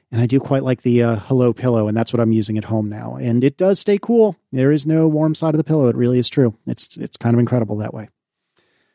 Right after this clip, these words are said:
Uh, I have very strong thoughts about this next question. I'm curious, Mike, if you do, because these, this strikes me as perhaps a,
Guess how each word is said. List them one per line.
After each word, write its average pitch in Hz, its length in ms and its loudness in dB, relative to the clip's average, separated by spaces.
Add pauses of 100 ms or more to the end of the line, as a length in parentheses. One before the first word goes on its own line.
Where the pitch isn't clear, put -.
(120)
Uh, 185 300 2
I 254 140 2
have 269 160 4
very 208 260 2
strong 208 260 0
thoughts 170 300 0
about 151 240 0
this 147 180 -2
next 156 220 2
question. 147 380 0
I'm 143 100 2
curious, 330 500 0
Mike, 196 300 2
if 160 180 -2
you 254 400 0
do, 127 360 0
because 151 400 -2
these, 208 520 0
this 175 200 2
strikes 240 320 0
me 220 100 2
as 160 80 2
perhaps - 680 -2
a, 156 280 2